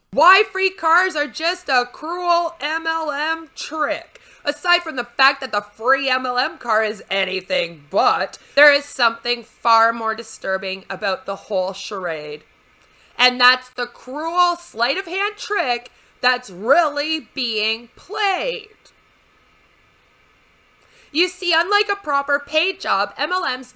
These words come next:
don't offer benefits like salary, holiday, sick, and maternity pay,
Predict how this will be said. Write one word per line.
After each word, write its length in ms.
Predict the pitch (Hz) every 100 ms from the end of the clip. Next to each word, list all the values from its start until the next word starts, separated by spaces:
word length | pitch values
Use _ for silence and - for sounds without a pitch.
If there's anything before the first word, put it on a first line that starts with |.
| 170
don't 460 | 247 262 262 - -
offer 320 | 175 190 196
benefits 680 | 190 208 202 214 - 180 -
like 200 | 185 180
salary, 580 | - - 165 175 196 214
holiday, 600 | 208 185 175 175 180 180
sick, 480 | 214 - - 208 -
and 160 | 196 208
maternity 600 | 220 - - 247 247 214
pay, 400 | - - 160 143